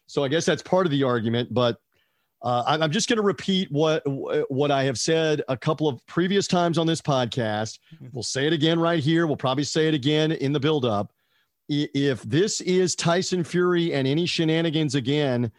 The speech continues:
Speaker 1: for this fight not to happen on October the ninth, the W B C, speaking of Mauricio Sulaiman, the son of Jose Sulaiman,
Speaker 2: Mm-hmm.
Speaker 1: i-, they gotta step up and say, "We're vacating the title." He is stripped, it's vacated, and,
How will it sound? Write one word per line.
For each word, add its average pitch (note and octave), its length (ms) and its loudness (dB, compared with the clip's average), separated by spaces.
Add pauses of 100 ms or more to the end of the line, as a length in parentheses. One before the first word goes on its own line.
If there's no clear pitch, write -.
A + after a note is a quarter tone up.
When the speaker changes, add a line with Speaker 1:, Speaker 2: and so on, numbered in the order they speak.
(220)
Speaker 1:
for C3+ 60 -8
this C#3+ 180 0
fight D3+ 280 0
not C#3+ 220 2
to C#3 100 0
happen C#3+ 280 2
on C3 80 2
October B2 380 0
the B2 100 0
ninth, C3+ 320 0
the G#2 100 -6
W C3 300 0
B F3 140 2
C, F3+ 400 0
speaking D3 400 0
of C#3 80 2
Mauricio D3+ 580 2
Sulaiman, C3 640 2
the B2 80 0
son D#3+ 300 0
of C#3 100 0
Jose G#2+ 320 -2
Sulaiman, F#2 580 -6 (160)
Speaker 2:
Mm-hmm. B2 260 -14 (220)
Speaker 1:
i-, C#3 80 -8
they F3 120 4
gotta C4 180 4
step G#3+ 300 2
up G#3 180 2
and F3 140 0
say, F3+ 420 2
"We're D#3 120 0
vacating F3 440 0
the D#3+ 60 0
title." C3+ 400 -2
He C3+ 220 -2
is D3+ 120 -2
stripped, G3 340 -2
it's D#3 120 -4
vacated, E3+ 560 0
and, B2+ 240 -2